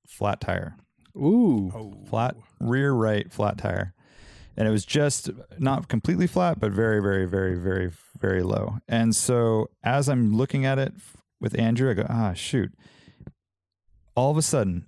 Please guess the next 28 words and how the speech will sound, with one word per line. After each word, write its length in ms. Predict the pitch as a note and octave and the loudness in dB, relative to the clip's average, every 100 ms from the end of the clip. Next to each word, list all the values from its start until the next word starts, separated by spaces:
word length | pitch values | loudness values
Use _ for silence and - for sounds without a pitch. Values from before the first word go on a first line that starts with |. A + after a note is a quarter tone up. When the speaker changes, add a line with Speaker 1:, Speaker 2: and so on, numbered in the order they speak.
| - | -4
Speaker 1:
out 180 | A2+ B2+ | -2 0
of 60 | |
nowhere, 480 | C#3 A2 F#2 - G#2 _ _ _ _ - - - | 2 0 0 -4 -10 _ _ _ _ -20 -20 -6
this 160 | G#2+ | -4
guy, 140 | - G#2+ | 0 0
Jared, 420 | G2+ B2 A#2 G2+ | 0 2 2 0
that 100 | F#2+ | 0
I 40 | |
used 220 | G2 G2+ - | 0 -2 -2
to 60 | |
work 180 | G#2 F#2+ | -4 -4
with, 120 | G#2 | -2
he 80 | G2+ | 0
was, 140 | G#2 | 0
like, 140 | G2 - | 0 -2
the 80 | G2 | -6
apprentice 460 | - A#2 A2+ G#2 | -4 -4 -2 -2
at 100 | G#2 | 0
our 80 | F#2+ | 0
shop 320 | F2+ G2 F#2+ | -2 -2 -4
before 340 | - G2+ G2+ G2 | -4 -4 0 2
I 60 | |
left. 400 | F#2+ G2 A#2 - - _ _ _ _ _ _ - - | 2 0 -2 -6 -20 _ _ _ _ _ _ -20 -4
He 220 | - E3 | 2 2
appears 540 | E3 - D3+ C#3+ C3+ - _ - | 2 2 2 2 0 -6 _ -4
out 160 | B2+ C#3+ | 0 2
of 120 | C3+ | 2
nowhere. 340 | B2+ G#2+ G2+ | 2 4 2